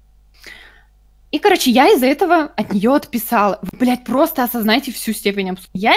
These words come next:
из-за этого от нее отписалась. И я такая, типа, "Что?" И я на нее даже не была подписана.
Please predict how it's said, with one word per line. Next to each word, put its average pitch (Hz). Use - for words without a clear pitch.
из-за 320
этого 226
от 185
нее 202
отписалась. -
И 214
я 233
такая, 392
типа, 233
"Что?" 233
И 214
я 208
на 415
нее 330
даже 214
не 214
была 190
подписана. 262